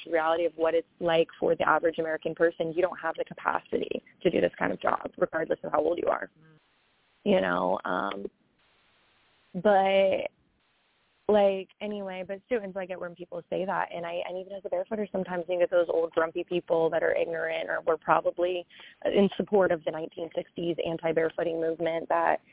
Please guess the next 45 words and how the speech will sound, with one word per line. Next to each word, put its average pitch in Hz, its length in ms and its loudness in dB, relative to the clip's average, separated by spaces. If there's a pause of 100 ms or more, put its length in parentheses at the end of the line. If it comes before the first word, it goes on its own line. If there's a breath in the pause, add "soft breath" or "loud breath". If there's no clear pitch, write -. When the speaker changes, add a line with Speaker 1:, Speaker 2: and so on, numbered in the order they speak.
(140 soft breath)
Speaker 1:
led 180 280 4
to - 40 -2
all 170 140 2
this 170 180 -6
propaganda, 160 800 -8
but 160 100 -6
Speaker 2:
I 262 480 -6
Speaker 1:
people 196 120 -10
Speaker 2:
know. 233 440 -8
Speaker 1:
thinking 160 200 -14
that 151 120 -12
it 147 140 -12 (180)
was 170 240 -4
illegal 160 400 -2
even 156 160 -6
though 156 120 -4
it 139 40 -4
never 156 260 -2
was. 151 360 -2 (280)
Speaker 2:
And 247 120 -2
it 240 60 -2
was 214 120 -6
like, 185 140 -2
"Don't 185 180 0
get 240 120 -4
caught 262 180 4
driving 269 240 2
that 254 80 0
way." 233 80 0
I 220 180 0
don't - 0 -
know 180 200 0
why. 185 500 2 (1200)
Why? 185 720 -2 (420)
What's - 240 -4
gonna 214 180 2
happen? 202 540 2 (140)
<gasps> - 320 -6
Please 330 160 -10 (120)
tell 214 120 2
me, 202 200 -10
big 202 200 -18
bad 202 140 -12 (100)
guy - 260 -16
person. - 400 -10